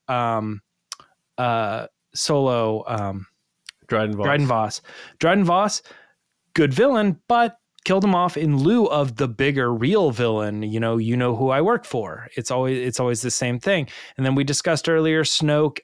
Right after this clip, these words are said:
Speaker 1: and Hux sort of took the backseat to Kylo Ren. They pushed him off to the side to build him up as the villain. But even he was sort of pushed aside to bring up the real villain of, of this. The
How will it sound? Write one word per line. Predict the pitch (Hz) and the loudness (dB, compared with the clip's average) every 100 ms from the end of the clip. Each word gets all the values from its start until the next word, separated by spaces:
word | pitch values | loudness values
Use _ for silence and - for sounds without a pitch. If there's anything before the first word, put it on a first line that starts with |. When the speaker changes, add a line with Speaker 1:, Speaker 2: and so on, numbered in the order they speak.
| - | -6
Speaker 1:
and | 139 143 | -2 -2
Hux | 127 131 143 | -2 -2 -2
sort | - 151 143 | -2 -2 -2
of | |
took | - 147 | -2 -4
the | 143 | -4
backseat | 135 143 - 147 147 | -2 -2 -2 -4 -4
to | - | -6
Kylo | - 139 147 | -2 0 0
Ren. | 123 127 135 | 0 -2 0
They | 131 | -2
pushed | - 135 - | -2 -4 -2
him | 139 | -2
off | 135 | -2
to | - | -4
the | 139 | -6
side | 135 131 127 | -2 -2 -2
to | 127 | -2
build | 120 131 131 | -2 -2 0
him | 139 135 | 0 0
up | 131 135 | 0 -2
as | 139 | -4
the | 131 | -4
villain. | 127 123 127 - - | -2 -2 -4 -8 -6
But | 170 | 0
even | 233 233 | 2 2
he | 190 - 262 254 | 2 2 2 2
was | 233 | 2
sort | 220 208 | 2 0
of | - | 0
pushed | 208 - | -4 -2
aside | 196 185 196 185 | -4 0 0 0
to | 160 - | -4 -2
bring | 147 165 | 0 0
up | 190 | 0
the | 214 | -2
real | 165 143 175 | 0 2 2
villain | 147 151 165 | 2 2 2
of, | 160 - - - - _ 131 - | 0 -4 -18 -20 -20 _ -10 -2
of | 151 143 | -2 0
this. | 190 165 - - - 131 | 0 0 -6 -14 -10 -4
The | 185 | -2